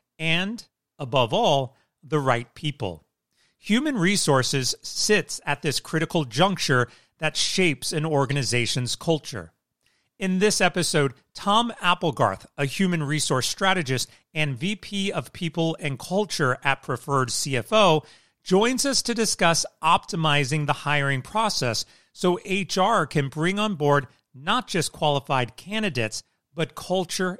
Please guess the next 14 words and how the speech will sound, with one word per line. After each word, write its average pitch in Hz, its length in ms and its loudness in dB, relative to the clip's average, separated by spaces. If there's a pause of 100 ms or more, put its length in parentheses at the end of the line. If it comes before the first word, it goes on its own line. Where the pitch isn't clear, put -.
enhancers, 151 840 -2 (280)
those 151 340 0
game-changing 220 880 -2
individuals 170 680 2 (200)
who 180 120 -4
can 156 280 0
elevate 165 680 0
an 147 120 -4
organization 160 920 0
from 131 280 -4
merely 165 560 2
operational 147 880 2 (380)
to 135 180 0
genuinely 135 880 0